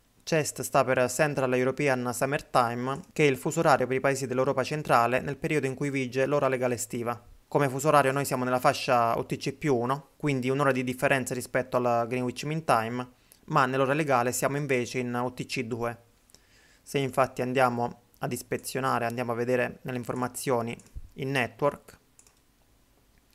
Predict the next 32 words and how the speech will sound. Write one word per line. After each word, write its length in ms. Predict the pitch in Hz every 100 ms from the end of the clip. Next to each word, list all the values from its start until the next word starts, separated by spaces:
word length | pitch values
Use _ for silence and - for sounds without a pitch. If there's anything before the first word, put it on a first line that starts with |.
| _ _ _ _ _ _ _ _ _ _ _ _ _ _ _ _ -
in 100 | 147
questo 220 | 147 -
momento 240 | 170 170 139
sono 200 | 135 127
le 80 |
dieci 180 | 139 143
e 40 | 139
trentotto, 720 | 131 127 127 117 - 131 123
però 180 | - 151
abbiamo 320 | 127 139 127
l'indicazione 640 | 127 131 143 143 160 131
in 60 | 120
G 120 | 117
M 160 | 135 156 -
T 220 | 139 120 - _ _ _
che 60 | 135
sono 180 | 135
le 80 | 131
otto 320 | 147 156 -
trentotto 480 | 147 139 139 165 160
e 60 | 135
zero 160 | 135
quattro 240 | 127 127 127
secondi. 520 | 123 117 117 120 123 _
Siamo 300 | _ 151 131
due 140 | 127 151
ore 120 | 143
avanti 300 | 139 131 120
rispetto 360 | 123 - 123 131
alla 140 | 123
G 160 | 120 131
M 160 | 139